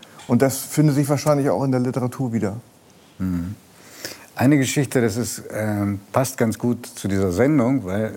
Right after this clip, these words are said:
Speaker 2: da schildern Sie einen Experten, der in einer sehr konkreten Sendung tatsächlich real existierenden eingeladen wird, nämlich zu Markus Lanz.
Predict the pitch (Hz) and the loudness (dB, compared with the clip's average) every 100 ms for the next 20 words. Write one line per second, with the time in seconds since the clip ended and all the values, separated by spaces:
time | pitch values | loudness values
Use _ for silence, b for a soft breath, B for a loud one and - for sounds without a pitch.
0 | 98 101 101 - 135 143 131 113 113 101 | -6 -6 -2 0 2 2 0 0 -2 -2
1 | 98 104 101 98 92 - - 98 107 143 | -2 0 -2 -4 -6 -6 -2 0 2 0
2 | - 170 170 120 120 117 - - 107 104 | 0 0 2 2 2 0 -4 -4 -4 -2
3 | 107 107 104 104 131 127 139 120 160 180 | 0 0 0 0 0 0 0 2 2 2
4 | 147 104 104 107 127 147 101 - 101 143 | 0 0 0 0 -2 -6 -10 -8 -2 -2
5 | 131 131 104 107 127 139 113 123 - 123 | -2 -2 2 4 4 2 -2 -6 -6 -2
6 | 135 139 123 117 131 131 127 131 123 139 | 0 2 0 2 2 4 2 2 2 0
7 | 139 B B B B B B 113 107 - | -4 B B B B B B -2 0 2
8 | 107 123 - 113 120 131 135 180 - | 4 4 0 -2 2 4 4 2 -4